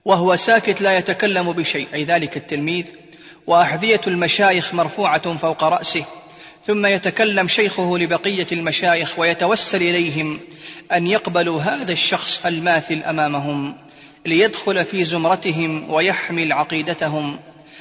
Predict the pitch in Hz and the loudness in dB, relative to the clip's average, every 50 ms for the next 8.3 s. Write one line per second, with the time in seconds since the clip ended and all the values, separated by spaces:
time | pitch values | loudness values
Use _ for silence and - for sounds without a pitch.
0 | - - _ - 175 180 185 185 180 185 180 180 185 214 214 - 220 190 - 180 | -20 -16 _ 0 0 2 2 4 4 6 6 8 8 6 6 4 2 2 2 2
1 | 175 170 165 156 - - 196 180 180 175 156 - - - 208 214 220 202 165 175 | 0 0 0 0 0 2 2 2 2 2 -2 -4 -6 -4 -2 0 0 0 2 2
2 | 190 180 160 - 165 160 - 202 175 - 170 156 175 175 170 165 160 160 156 151 | 4 2 2 2 0 -2 0 0 0 -2 -4 -2 -2 0 0 0 0 0 -4 -4
3 | - 170 156 - 170 170 143 - - - - - - - - - - - _ _ | -4 -6 -6 -2 -4 -4 -2 -2 -2 -4 -4 -8 -14 -18 -20 -20 -20 -20 _ _
4 | _ _ - - - - - _ - 202 196 190 196 233 233 - - - 214 190 | _ _ -20 -20 -20 -20 -16 _ -2 0 2 4 4 4 2 0 -2 -2 -2 0
5 | 185 185 - - 196 185 - 175 - 180 185 214 208 190 185 - 208 208 196 185 | 0 -2 -2 -2 -2 -2 -2 -2 -4 -2 0 0 2 2 2 2 2 2 0 2
6 | 165 180 175 165 160 170 185 190 175 170 165 175 165 - 180 175 170 - - 190 | 0 0 2 2 2 4 4 2 0 0 -2 -2 -2 -2 -2 -2 -2 2 4 4
7 | 180 170 160 170 170 185 190 180 170 160 160 165 160 156 151 151 147 147 - 156 | 4 4 2 0 -2 0 0 0 0 0 -2 0 0 0 0 0 -2 -2 -2 -2
8 | 123 - - - - - | -4 -6 -8 -10 -10 -10